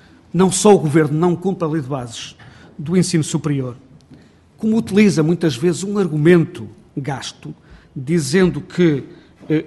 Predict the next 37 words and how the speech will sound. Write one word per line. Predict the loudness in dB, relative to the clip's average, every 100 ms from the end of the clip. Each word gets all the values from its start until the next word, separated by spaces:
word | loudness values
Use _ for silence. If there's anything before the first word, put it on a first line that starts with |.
| 2
é | 4
desadequado | 4 0 -4 -4 0 0 -2 -8 -2 2 2 0 -6 -12 -20 -14
e | -2 2
não | 2 4
deve | 2 2 -2
con-, | -2 -2
conduzir | -2 -2 0 0 0 0
à |
adição | 0 -2 -2 -2
de | -2
soluções | -6 -4 -4
diversas. | -4 -8 -10 -8 -4
Ou | -2
seja, | 0 0 -2 -10 -18 -6
para | 2 4 4
justificar | 2 -6 -8 -4 -2
um | 0
conjunto | 2 2 0 -2
de | 0
medidas | 0 0 -2
que |
foram | -2 -4
tomadas | -2 0 0 0 0
ao |
longo | 0 -2
dos | -4
últimos | -10 -10 -8
quatro | -6 -4 0
anos, | -2 -2 -14 -20 -14 -6
o |
Governo | -2 4 4 4 -4 -14 -20 -18
viola | -6 4 6 8 4 -2 -8 -2
grosseiramente | 0 4 6 6 4 2
a | 2
lei | 0
de | 0
financiamento, | 0 0 2 0 -2 -4